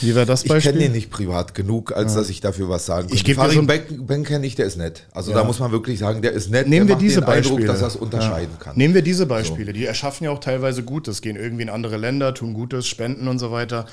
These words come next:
Speaker 1: Und ich,
Speaker 2: Bei
Speaker 1: ich
Speaker 2: dem
Speaker 1: empfinde
Speaker 2: hab ich
Speaker 1: diese
Speaker 2: den Eindruck,
Speaker 1: Musik
Speaker 2: der ist lustig und kann
Speaker 1: Ja.
Speaker 2: das wirklich ein
Speaker 1: Kannst du
Speaker 2: bisschen
Speaker 1: sowas
Speaker 2: unterscheiden.
Speaker 1: feiern?
Speaker 2: Ja.
Speaker 1: Ja?
Speaker 2: Ja, ja, schon.
Speaker 1: Weil das, das meinte ich. Das ist für mich
Speaker 2: Aber
Speaker 1: eher
Speaker 2: das
Speaker 1: so
Speaker 2: ist so übertrieben,
Speaker 1: Unterhaltung, ja.
Speaker 2: dass du halt weißt, so, okay, das ist halt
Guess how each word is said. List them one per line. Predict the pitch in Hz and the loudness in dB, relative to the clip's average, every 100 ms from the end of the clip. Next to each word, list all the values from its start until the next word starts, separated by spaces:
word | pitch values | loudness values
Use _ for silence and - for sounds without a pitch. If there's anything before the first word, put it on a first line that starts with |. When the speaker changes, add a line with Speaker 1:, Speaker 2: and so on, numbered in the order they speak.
| - - - | -18 -14 -10
Speaker 1:
Und | 123 | -6
ich, | 156 139 | -4 0
Speaker 2:
Bei | 117 | 2
Speaker 1:
ich | |
Speaker 2:
dem | - | 4
Speaker 1:
empfinde | 147 156 | 4 4
Speaker 2:
hab | 151 | 4
ich | 165 | 2
Speaker 1:
diese | 185 | 2
Speaker 2:
den | |
Eindruck, | 180 147 143 | 4 4 2
Speaker 1:
Musik | 123 | 2
Speaker 2:
der | 135 | 0
ist | 104 | 2
lustig | 117 120 143 123 113 | 0 0 -2 -4 -4
und | 107 | -2
kann | 107 | -2
Speaker 1:
Ja. | 110 | -2
Speaker 2:
das | 101 | -2
wirklich | 95 104 | -4 -4
ein | 92 | -2
Speaker 1:
Kannst | 139 160 | 0 0
du | |
Speaker 2:
bisschen | 123 123 | 0 2
Speaker 1:
sowas | 165 180 | 2 2
Speaker 2:
unterscheiden. | 175 170 196 233 | 2 2 2 -2
Speaker 1:
feiern? | 202 _ 101 | -6 _ -6
Speaker 2:
Ja. | 90 78 - _ _ | -4 -4 -12 _ _
Speaker 1:
Ja? | 127 | -2
Speaker 2:
Ja, | 95 80 | 0 -2
ja, | 76 | -6
schon. | - 71 73 | -10 -16 -8
Speaker 1:
Weil | 107 | -4
das, | 143 - | -4 -4
das | 156 151 | -6 0
meinte | 175 165 | 0 0
ich. | 104 | 0
Das | 120 | -2
ist | 156 | 0
für | 170 | 0
mich | - | 2
Speaker 2:
Aber | - | 4
Speaker 1:
eher | 165 | 4
Speaker 2:
das | 165 | 4
Speaker 1:
so | 131 | 2
Speaker 2:
ist | - | 2
so | 143 | 0
übertrieben, | 135 110 - 123 151 | 2 2 2 0 4
Speaker 1:
Unterhaltung, | 131 127 147 120 107 | 4 4 2 0 0
ja. | 127 | 2
Speaker 2:
dass | 120 | 2
du | 135 117 | 0 2
halt | 117 92 | 2 2
weißt, | 110 127 131 - | 2 2 0 0
so, | 139 127 107 | 2 2 2
okay, | - 120 95 | 0 0 2
das | 92 | 0
ist | 95 98 104 | -2 -2 -2
halt | 98 | -2